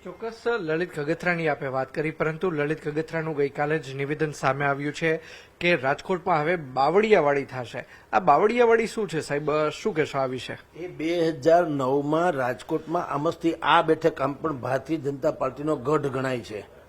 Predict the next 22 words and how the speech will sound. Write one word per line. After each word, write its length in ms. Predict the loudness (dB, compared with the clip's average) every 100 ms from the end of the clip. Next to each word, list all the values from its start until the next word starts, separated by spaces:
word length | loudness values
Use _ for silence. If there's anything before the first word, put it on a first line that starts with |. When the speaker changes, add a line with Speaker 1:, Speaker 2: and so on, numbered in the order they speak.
| -20 -20 -10
Speaker 2:
એમાં 300 | -2 -2 -2
ગમે 380 | -4 2 6 6
તેને 260 | 4 0
ભારતીય 320 | 2 0 0
જનતા 260 | -4 -2 -2
પાર્ટી 320 | -4 -6 -6
ટિકિટ 320 | -10 -10 -6
આપે 200 | -4 -4
જીતી 360 | -6 -8 -10 -12
જ 80 | -2
જાય 140 | 2
એવી 160 | 2 0
સંભાવના 500 | -6 -6 -4 -6 -8 -14 -14 -10
અત્યાર 300 | -10 0 0
સુધીનો 320 | 0 -2 0
ઇતિહાસ 380 | 0 -2 -4 -4
રહ્યો 220 | -6 -6
છે. 140 | -6 -10
બે 240 | -2 -2
હજાર 200 | 0 0
નવમાં 320 | 0 -2 -2
ઇતિહાસ 380 | -4 -4 -6 -10